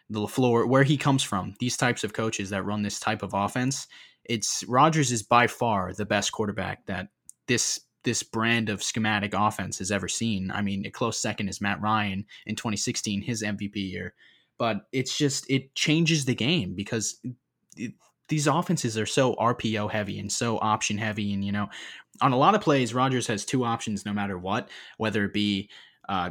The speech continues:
you, you can kill the play if Devontae has a good look and you can throw to Devontae, or you can run it, or you can run an R P O, which gives you three options where you can kill that and throw it to Devontae if he, if he has a good look, or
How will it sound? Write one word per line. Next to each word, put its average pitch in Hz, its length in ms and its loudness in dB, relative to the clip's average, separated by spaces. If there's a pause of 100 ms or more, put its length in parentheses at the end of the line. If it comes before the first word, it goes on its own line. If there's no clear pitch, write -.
you, 107 240 -10
you 110 180 -6
can 104 180 -2
kill 147 180 6
the 143 80 4
play 131 360 4
if 117 220 -2
Devontae 120 400 2
has 127 160 4
a 120 60 -4
good 120 140 2
look 127 260 0
and 107 80 0
you 98 60 0
can 101 120 -6
throw 104 140 -4
to 104 80 -4
Devontae, 123 560 -2
or 101 140 -2
you 98 80 -2
can 95 180 -6
run 120 160 4
it, 147 160 4
or 127 140 2
you 131 60 0
can 127 140 0
run 123 140 2
an 110 80 0
R 123 160 2
P 117 240 0
O, 131 160 4
which 104 220 0
gives 107 160 -2
you 98 80 -4
three 131 240 0
options 104 420 -4
where 95 100 -4
you 98 80 -4
can - 140 -16
kill 139 220 4
that 127 260 4
and 120 220 -4
throw 135 140 2
it 127 40 -4
to - 80 -2
Devontae 120 420 -2
if 107 120 -2
he, 123 180 -2
if 110 120 -4
he 123 80 0
has 123 160 0
a - 20 -8
good 117 200 -2
look, 127 280 0
or 104 200 -2